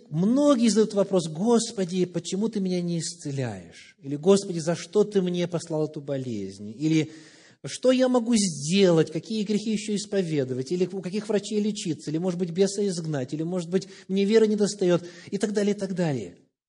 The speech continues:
И все эти вопросы уместны, дорогие, они уместны, и мы будем к ним обращаться. Потому что в действительности всё мною только что кратко перечисленное может стать препятствием на пути исцеления. Но есть случаи, и их немало,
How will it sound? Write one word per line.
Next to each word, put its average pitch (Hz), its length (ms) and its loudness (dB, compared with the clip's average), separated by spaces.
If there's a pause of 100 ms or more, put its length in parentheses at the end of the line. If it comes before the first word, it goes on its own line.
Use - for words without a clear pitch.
(160)
И 175 100 -4
все 269 220 2
эти 254 140 2
вопросы 220 400 0
уместны, 196 720 2
дорогие, 113 380 -8
они 156 220 -4
уместны, 160 720 -2
и 123 60 -6
мы 147 100 -4
будем 160 220 -4
к - 60 -18
ним 147 120 -8
обращаться. 135 720 -12 (340)
Потому 160 160 -2
что 160 120 -4
в - 20 -10
действительности 190 640 0
всё 226 360 2
мною 202 400 2
только 196 240 -4
что - 200 -6
кратко 180 480 -2
перечисленное 156 500 -4
может 156 240 2
стать 160 220 -4
препятствием 160 600 -2
на 120 120 -6
пути 117 260 -10
исцеления. 113 540 -14
Но 208 580 2 (960)
есть 110 340 -10
случаи, 170 520 -6 (840)
и 117 140 -8
их 117 100 -12
немало, 175 500 -6